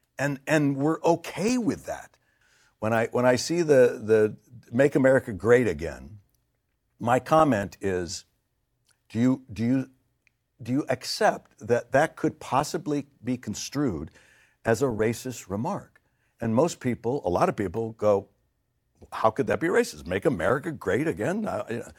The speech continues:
I said, "So just ask yourself from, from an African-American experience, when was it ever great in America for the African-American? When was it great?"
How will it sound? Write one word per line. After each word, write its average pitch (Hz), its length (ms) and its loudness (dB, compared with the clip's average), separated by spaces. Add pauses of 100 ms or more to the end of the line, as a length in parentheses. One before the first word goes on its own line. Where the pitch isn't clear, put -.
(200)
I 139 60 -8
said, 156 220 -8
"So 180 260 -4 (220)
just 202 200 -6
ask 180 300 0
yourself 127 320 -2
from, 127 280 -2 (160)
from 123 300 -6 (480)
an 127 160 0
African-American 160 760 0
experience, 113 640 -6 (560)
when 202 680 2
was 139 280 -2
it 147 200 -4
ever 151 280 0
great 95 680 -2 (600)
in 120 120 0
America 104 540 -2
for 101 160 -10
the 95 200 -8
African-American? 82 840 -8 (1400)
When 220 220 0
was 240 140 0
it 131 300 -12
great?" - 480 -4